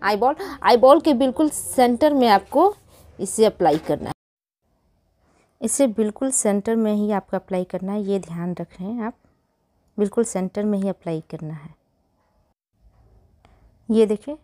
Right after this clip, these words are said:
ऐसे मैंने अप्लाई कर लिया है, आपको भी बिल्कुल ऐसे ही अप्लाई करना है। इसके बाद से हम एक फ्लैट ब्लेंडिंग ब्रश लेंगे। देखिए ये मेरा फ्लैट ब्लेंडिंग ब्रश है, मैं ये लूँगी।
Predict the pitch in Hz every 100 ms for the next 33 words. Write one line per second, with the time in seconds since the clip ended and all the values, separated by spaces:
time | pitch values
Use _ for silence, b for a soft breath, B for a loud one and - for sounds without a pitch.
0 | _ 214 196 - 214 208 202 202 196 190
1 | 190 196 185 196 190 277 _ _ - 180
2 | 190 - 202 196 196 202 190 180 190 190
3 | - 170 180 - 180 214 - _ B B
4 | B 254 - 302 226 233 240 247 226 214
5 | 208 - 202 196 196 _ _ - 170 170
6 | 180 190 170 170 - 180 190 190 208 180
7 | 185 175 180 - 175 175 - 175 170 180
8 | 185 175 - 196 185 170 180 180 185 220